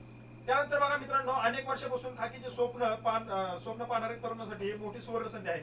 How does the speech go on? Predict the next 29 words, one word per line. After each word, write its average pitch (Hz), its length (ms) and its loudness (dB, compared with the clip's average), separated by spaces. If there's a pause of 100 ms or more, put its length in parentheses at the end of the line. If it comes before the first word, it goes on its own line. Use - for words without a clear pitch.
(360)
त्यामुळे 262 300 2
उमेदवारांनी 247 420 4
जोरदार 233 400 -4
तयारी 233 260 -2
सुरू 226 220 -10
केली 233 220 -6
आहे. 220 140 0
अर्ज 202 320 -4
नोंदणीकडे 226 500 -2
उमेदवारांचे 208 560 -4
लक्ष 214 220 -6
असून 214 300 0
बारावी 208 300 0
पासून, 220 320 -6 (460)
अ, 180 340 2 (300)
विविध 233 300 -2 (220)
विद्याशाखेतील 233 680 0
विद्यार्थी 220 440 -2
या 214 80 4
ठिकाणी 214 320 -4
प्रयत्न 226 320 -2
करत 220 200 -4
असतात 196 260 -2 (320)
आणि 196 280 0
यांची, 240 260 -2 (500)
अ, 180 180 -4
जी 175 160 -8
काही, 233 300 0
अ, 190 400 4